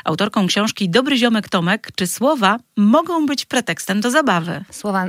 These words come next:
Speaker 2: muszą być pretekstem do zabawy. Ja jestem przekonana, że słowami należy się wręcz bawić. Ubarwia to życie dosłownie.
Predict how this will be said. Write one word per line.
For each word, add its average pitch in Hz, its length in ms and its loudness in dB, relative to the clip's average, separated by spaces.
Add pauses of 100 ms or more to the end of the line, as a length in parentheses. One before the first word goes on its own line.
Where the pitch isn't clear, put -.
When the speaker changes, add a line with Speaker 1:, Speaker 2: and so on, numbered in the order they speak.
Speaker 2:
muszą 190 460 0
być 160 160 -8
pretekstem 165 500 -4
do 170 100 -4
zabawy. 165 440 -4 (320)
Ja 190 320 -2
jestem 190 580 -4 (140)
przekonana, 208 880 0
że 175 480 -2 (340)
słowami 196 440 0
należy 190 340 2
się 170 140 -6
wręcz 165 300 -4
bawić. 170 460 -6
Ubarwia 190 420 0
to 180 120 -6
życie 170 280 -8
dosłownie. 180 480 -4